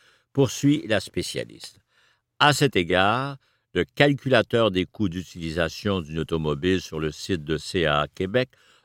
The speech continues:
donne une idée assez juste du montant annuel que cela peut représenter. Pour ma part, j'ai été surprise de constater que ma voiture me revenait à environ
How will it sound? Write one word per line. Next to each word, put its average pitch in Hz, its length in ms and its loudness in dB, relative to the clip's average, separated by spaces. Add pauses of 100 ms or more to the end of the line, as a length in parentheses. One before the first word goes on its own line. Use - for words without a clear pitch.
donne 127 360 4
une 98 160 2
idée 90 280 2
assez 90 280 -4
juste 127 520 -6
du 85 200 -10
montant 92 360 -2
annuel 104 600 2
que 101 100 -4
cela 104 340 -2
peut 107 200 -2
représenter. 95 800 -2 (560)
Pour 139 220 4
ma 101 180 4
part, 120 580 2 (240)
j'ai 104 140 2
été 175 180 -2
surprise - 800 -6 (140)
de 90 80 -2
constater 117 560 0
que 104 100 -2
ma 101 140 4
voiture 98 400 0
me 95 140 2
revenait 92 600 2
à 87 240 -6
environ 92 420 0